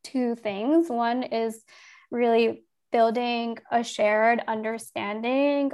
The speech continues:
among our marketing team, our product team, and the organization as a whole about who our user is and what problems we're solving for them, as well as what feedback they're having about our product experience so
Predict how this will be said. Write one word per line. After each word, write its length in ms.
among 520
our 100
marketing 580
team, 500
our 140
product 400
team, 340
and 180
the 60
organization 760
as 160
a 60
whole 560
about 480
who 580
our 180
user 840
is 100
and 240
what 240
problems 640
we're 140
solving 500
for 160
them, 380
as 160
well 300
as 220
what 340
feedback 560
they're 140
having 480
about 260
our 100
product 380
experience 720
so 180